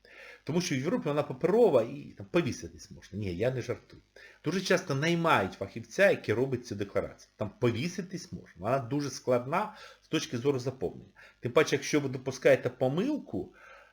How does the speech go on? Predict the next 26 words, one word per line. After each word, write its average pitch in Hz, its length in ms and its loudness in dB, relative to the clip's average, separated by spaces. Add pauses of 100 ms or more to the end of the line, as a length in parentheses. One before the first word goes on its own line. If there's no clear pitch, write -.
(120)
то 123 120 2
не 131 120 0
дай 139 180 4
Боже. - 300 -8 (720)
<laughs> 208 140 8 (580)
Буде 139 320 4
проблема. 104 560 -2 (560)
У 113 100 -4
нас, 190 220 6
я 156 60 0
дуже 135 260 -2
сподіваюсь, 113 480 2
буде 104 240 -6
електронно. - 380 -8 (360)
І 117 140 -6
я 135 440 8
думаю, 101 340 -6
що - 140 -16
так. - 80 -14 (560)
Що 254 180 8
це 240 100 0
означає? 143 460 -2
Ви 277 180 2
зробили 202 300 0
цю - 120 -10
декларацію, 110 680 -4